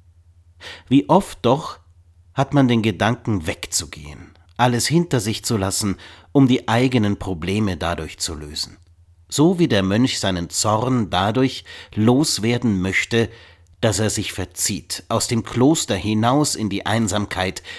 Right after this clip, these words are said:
da wird ihm sicher niemand mehr auf die Nerven gehen, da wird er sicher seinen Zorn im Griff haben. Und was passiert? Da draußen in der Höhle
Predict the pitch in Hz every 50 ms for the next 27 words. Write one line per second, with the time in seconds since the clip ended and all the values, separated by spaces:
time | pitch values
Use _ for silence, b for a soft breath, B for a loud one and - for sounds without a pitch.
0 | B B B 113 123 127 131 113 131 135 127 - - 131 113 104 90 120 120 -
1 | 127 110 101 113 131 143 135 117 117 113 - 110 110 110 85 101 98 - - 95
2 | 90 90 98 113 113 - - 98 95 85 98 104 107 104 104 101 B B B B
3 | B - 104 107 123 139 147 139 135 139 135 139 123 107 85 85 95 - - 120
4 | 101 95 - 87 90 87 85 85 - - 104 101 95 87 98 110 - - 113 107
5 | - - - 92 92 - - - 95 90 90 90 95 90 82 b b b b b
6 | b b b b _ - - - 131 113 92 104 - - - 98 - - - 120
7 | 135 160 160 - - - _ - _ - _ - _ - _ _ _ - _ -
8 | _ - _ - _ - _ - _ - - 143 127 - 101 101 98 98 95 -
9 | - 139 - 120 135 127 113 95 85 95 104 104 104 95 110 120 123